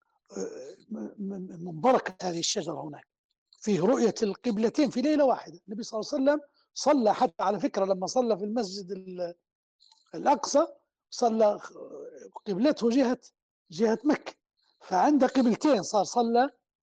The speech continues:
في المكانين في قبلة واحدة. وأصلا البيت المقدس هذا يوافق كما قلنا باب السماء أو مصعد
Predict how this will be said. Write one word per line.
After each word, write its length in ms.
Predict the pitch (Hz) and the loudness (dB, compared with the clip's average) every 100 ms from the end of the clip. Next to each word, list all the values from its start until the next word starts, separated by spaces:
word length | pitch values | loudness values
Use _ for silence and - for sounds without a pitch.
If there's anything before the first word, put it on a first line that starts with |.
| _ - | _ -4
في 60 | |
المكانين 480 | 214 214 - 254 302 | 0 0 2 4 4
في 120 | - | 0
قبلة 320 | - 277 226 | -4 0 2
واحدة. 280 | 208 175 - _ _ _ _ | 2 0 -6 _ _ _ _
وأصلا 600 | - 180 214 320 - 294 | -4 0 4 4 4 2
البيت 360 | 294 220 254 - | 2 2 0 -2
المقدس 420 | 214 262 208 202 | -2 -2 -2 -4
هذا 140 | 254 233 | 0 2
يوافق 420 | 240 262 240 - | 2 2 0 -6
كما 180 | 226 220 | -6 -4
قلنا 260 | 247 226 | -4 -6
باب 240 | 196 214 196 | -4 -6 -6
السماء 560 | 190 185 - 220 220 | -12 -12 -10 -4 -4
أو 120 | 185 | -2
مصعد 400 | 196 240 170 185 | 0 0 0 -2